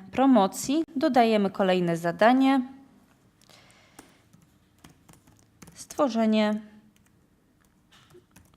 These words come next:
budżetu promocji. Ustawiamy termin wykonania, koniec sierpnia i przydzielamy osobę,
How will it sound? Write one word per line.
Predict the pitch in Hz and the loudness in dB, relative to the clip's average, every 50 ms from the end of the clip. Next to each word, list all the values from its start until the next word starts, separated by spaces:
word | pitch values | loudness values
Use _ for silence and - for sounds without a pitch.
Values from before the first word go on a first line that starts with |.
| _ _ _ _ _ _ - | _ _ _ _ _ _ -16
budżetu | 202 190 202 220 196 208 196 190 202 196 196 196 - 202 190 185 196 190 185 - - - - - _ - _ _ - - _ | -12 -8 -6 -6 -4 -4 -4 -2 -2 -4 -4 -6 -8 -6 -6 -4 -6 -6 -8 -14 -20 -20 -20 -20 _ -20 _ _ -20 -20 _
promocji. | - - - 285 262 208 170 - - - - - - 190 - - - - _ _ _ _ _ _ _ _ _ _ _ _ _ _ _ _ _ _ - _ _ _ _ _ _ _ _ _ _ _ _ _ | -20 -4 0 2 2 2 0 -2 -6 -8 -10 -10 -10 -10 -12 -16 -20 -20 _ _ _ _ _ _ _ _ _ _ _ _ _ _ _ _ _ _ -20 _ _ _ _ _ _ _ _ _ _ _ _ _
Ustawiamy | - 403 - - 285 233 233 226 208 196 190 185 | -10 -10 0 0 2 2 4 2 2 2 0 0
termin | - 208 196 190 190 185 180 180 170 | -2 -2 -2 0 -2 0 -2 -2 -4
wykonania, | 180 180 - - 196 185 185 185 190 208 220 233 233 240 240 240 - - - - - - - - - - | -6 -8 -6 -6 -4 -4 -2 -2 -2 -2 0 0 0 0 -2 -4 -8 -16 -20 -20 -20 -20 -20 -20 -20 -8
koniec | - 240 220 196 175 175 - - - - | -2 -2 0 0 -2 -4 -6 -10 -12 -10
sierpnia | - - 226 226 220 226 - - - 247 233 226 220 220 220 220 - - - - - _ _ _ _ _ _ _ _ _ _ _ _ _ _ _ _ - | -4 -2 0 0 0 -2 -10 -8 -6 -2 0 0 0 0 -2 -4 -8 -12 -20 -20 -20 _ _ _ _ _ _ _ _ _ _ _ _ _ _ _ _ -8
i | 349 | -6
przydzielamy | 349 - - 220 214 226 208 202 202 196 196 196 196 196 208 208 - - - | -6 -6 -8 -4 -4 -2 0 2 0 2 0 0 -2 -2 -4 -6 -10 -8 -8
osobę, | 208 - - - 208 190 180 185 196 185 185 185 190 | -8 -8 -4 -2 -2 -2 -2 -2 -2 -2 -2 -2 -4